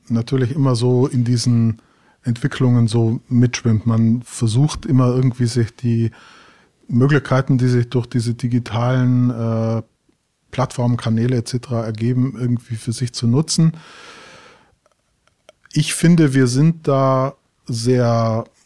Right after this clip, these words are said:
mutig zum Teil. Also wir haben zum Beispiel relativ früh, ähm, so ein Jahr nachdem ich angefangen hab, haben wir die interne Kommunikation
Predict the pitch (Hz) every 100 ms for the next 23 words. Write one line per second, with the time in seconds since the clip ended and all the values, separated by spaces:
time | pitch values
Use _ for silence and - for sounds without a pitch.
0 | _ - 123 139 170 180 - 160 151 143
1 | 156 135 123 123 139 - 127 123 123 -
2 | - 127 123 123 120 120 - 120 131 123
3 | 117 - - - - 131 143 156 160 160
4 | 160 156 - _ _ _ _ 135 135 131
5 | 131 127 131 117 117 - 123 113 110 143
6 | 131 - 127 127 117 135 127 123 123 117
7 | 123 - - - _ _ _ _ _ -
8 | 120 123 120 120 113 123 131 123 - 120
9 | 120 117 - 120 117 - 117 - 120 127
10 | 131 131 127 135